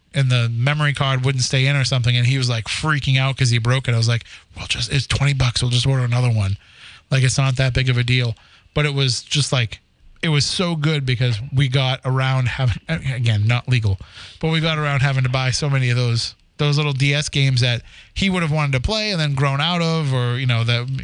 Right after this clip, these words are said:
just weren't that good. So it was, um,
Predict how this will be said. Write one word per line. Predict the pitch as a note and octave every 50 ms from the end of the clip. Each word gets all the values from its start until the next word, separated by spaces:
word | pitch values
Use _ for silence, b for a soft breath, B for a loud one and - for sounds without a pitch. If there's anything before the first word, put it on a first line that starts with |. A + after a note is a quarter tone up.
| A2+ B2+
just | B2 C#3 C3 -
weren't | C#3 B2+ A#2+ -
that | A#2 A2+ A2 -
good. | - D3+ D3+ D3 D3 C#3+ - b b b b b b b b b
So | - - - B2 A#2 A2+ A2+ A#2 A#2+
it | B2 B2+ B2+ B2+
was, | B2+ B2+ A#2+ A2+
um, | A#2 A2 A2+ G#2+ G2+